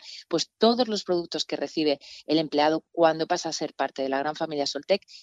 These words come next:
están hechos con papel reciclado, sin tintas, no sometemos los papeles a un tintado extra que suponga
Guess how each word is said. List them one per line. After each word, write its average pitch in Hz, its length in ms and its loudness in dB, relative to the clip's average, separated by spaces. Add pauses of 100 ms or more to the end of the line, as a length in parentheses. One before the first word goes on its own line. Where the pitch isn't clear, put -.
están 160 300 -2
hechos 160 280 -4
con 147 240 -4
papel 160 380 2 (220)
reciclado, 160 880 0
sin 180 300 -2
tintas, 160 560 -2
no 165 120 -4
sometemos 156 640 -2
los 139 140 -4
papeles 143 440 0
a 139 60 -4
un 147 100 -10
tintado 139 520 -2
extra 156 340 -2
que 143 100 -10
suponga 143 460 -2